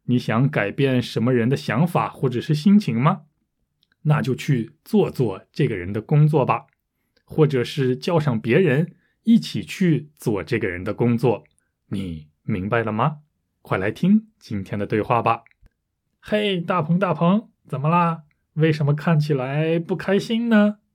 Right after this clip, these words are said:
？”“嗨，我想去旅行，但是家人不同意我去。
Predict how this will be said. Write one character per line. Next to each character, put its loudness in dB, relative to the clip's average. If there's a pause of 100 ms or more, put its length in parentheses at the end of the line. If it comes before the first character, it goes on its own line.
(540)
？”“嗨， 0 (200)
我 0
想 -4
去 -4
旅 0
行， -4 (160)
但 -4
是 -2
家 -6
人 -2
不 0
同 0
意 4
我 0
去。 -2